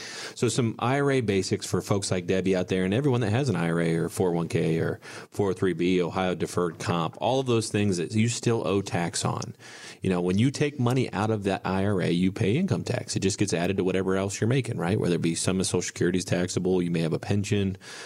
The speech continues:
uh, maybe you're getting some interest on your C Ds or dividends. All that income gets added and you get thrown into a tax bracket. So people need to realize when you take that, every dollar, not just the gains,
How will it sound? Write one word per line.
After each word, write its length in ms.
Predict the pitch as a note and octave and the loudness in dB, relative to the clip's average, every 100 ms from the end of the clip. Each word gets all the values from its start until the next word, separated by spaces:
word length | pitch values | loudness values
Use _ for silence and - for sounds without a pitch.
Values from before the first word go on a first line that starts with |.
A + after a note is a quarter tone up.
| - - | -14 -4
uh, 220 | F2 E2 | -2 0
maybe 240 | E2+ F2 F2 | 0 2 2
you're 120 | E2+ | 2
getting 180 | F2 F2 | 0 0
some 160 | F2 | 0
interest 400 | F2+ - F#2 - | -2 0 -2 0
on 100 | F2 | -2
your 80 | E2 | -2
C 220 | - F2+ | -2 0
Ds 480 | F#2+ G2+ G2 G2 F2+ | 2 2 2 2 0
or 80 | D#2+ | 0
dividends. 600 | G2+ G#2 G2 G2 F#2+ F2+ | 0 0 0 0 0 -2
All 240 | - E3 | -2 0
that 140 | E3 B2+ | 0 0
income 280 | A#2+ A#2+ G#2+ | 0 2 2
gets 180 | G2+ | 0
added 300 | F#2+ F#2+ G2 | 0 2 2
and 80 | F#2+ | 2
you 80 | F#2+ | 2
get 120 | F#2+ | 2
thrown 200 | - F2+ | 2 0
into 160 | F2 E2+ | 2 0
a 40 | |
tax 300 | - D#2 - | 0 -2 -2
bracket. 400 | - - - - _ _ _ _ | -2 -2 -4 -8 _ _ _ _
So 260 | - B2 G#2 | -4 -2 0
people 240 | B2 C#3 | 0 0
need 100 | C3 | 2
to 60 | B2 | 2
realize 300 | G2 F#2 F#2 | 2 2 0
when 80 | G2+ | 0
you 80 | |
take 220 | A#2+ C#3 C3+ | 2 0 0
that, 220 | G#2 - | -2 0
every 240 | G#2 B2+ D3+ | -2 0 0
dollar, 400 | G#2+ G2+ G2+ G2+ | 2 2 2 0
not 200 | G#2 B2 | 0 0
just 220 | C3+ - | -2 -2
the 60 | |
gains, 640 | F3+ D#3 F2+ E2+ E2 G2+ | 0 2 2 0 -2 -4